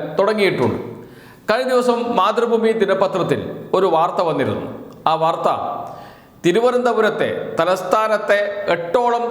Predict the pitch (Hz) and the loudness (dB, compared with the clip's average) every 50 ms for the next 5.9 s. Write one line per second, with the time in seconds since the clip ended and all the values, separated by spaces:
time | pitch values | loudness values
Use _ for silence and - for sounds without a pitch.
0 | 240 240 240 - - 202 214 202 233 220 208 208 - - - - - - 185 180 | -4 0 2 2 2 2 2 0 0 0 0 -2 -6 -10 -10 -8 -2 -2 -2 0
1 | 175 - 185 196 202 202 - - - 170 170 170 175 156 147 123 107 95 - 85 | 0 0 0 0 2 0 0 0 2 0 2 2 0 0 0 0 -2 -4 -4 -6
2 | 82 - - - - - - - - - - - - - - - - - 170 180 | -8 -10 -12 -14 -16 -18 -20 -20 -20 -20 -20 -20 -20 -20 -20 -14 -4 0 0 2
3 | 202 220 233 240 247 240 247 - 240 226 226 226 - - 190 214 208 208 208 202 | 2 4 2 2 2 2 0 2 4 4 2 2 2 4 4 4 4 4 2 2
4 | 196 185 - - - 233 233 226 226 214 - - 196 196 180 - 190 - 185 180 | 2 0 -4 -4 0 2 2 2 2 0 0 0 0 0 2 0 0 2 2 0
5 | 175 180 - 175 170 165 165 165 165 156 151 135 - - 120 107 - | 0 0 -2 0 2 2 4 4 4 2 2 0 -2 -2 -2 -2 -4